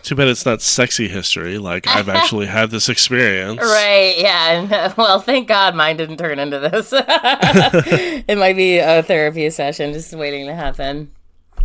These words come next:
Speaker 1: I have heard from, um, uh, people that have experienced spectrophilia that there's more of, like,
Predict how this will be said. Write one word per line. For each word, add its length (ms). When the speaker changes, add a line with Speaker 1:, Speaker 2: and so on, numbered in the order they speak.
Speaker 1:
I 100
have 220
heard 280
from, 360
um, 680
uh, 140
people 300
that 200
have 240
experienced 680
spectrophilia 840
that 140
there's 300
more 400
of, 140
like, 220